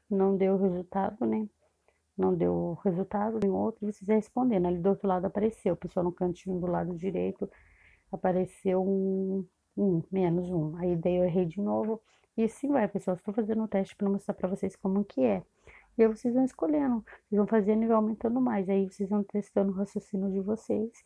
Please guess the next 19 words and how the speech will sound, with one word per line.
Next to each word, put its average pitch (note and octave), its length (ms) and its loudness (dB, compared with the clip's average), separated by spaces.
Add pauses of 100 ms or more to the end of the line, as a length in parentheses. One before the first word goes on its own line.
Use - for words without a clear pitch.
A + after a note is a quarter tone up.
(300)
Se - 100 -6
vocês B3 300 2
gostarem F#3 400 -4
do E3+ 80 -2
aplicativo, F#3+ 480 -2
abaixa. B3 380 0
Se - 120 -10
vocês A3+ 260 -6
não A3+ 100 -6
gostarem, A3 360 0
não A#3+ 120 0
abaixa. F3+ 400 -2
Aí G3 260 0 (400)
vai G3 180 4
da G3 140 2
opinião G3 340 0
de F#3+ 100 -4
cada A3+ 360 -2
um. D#3+ 180 -2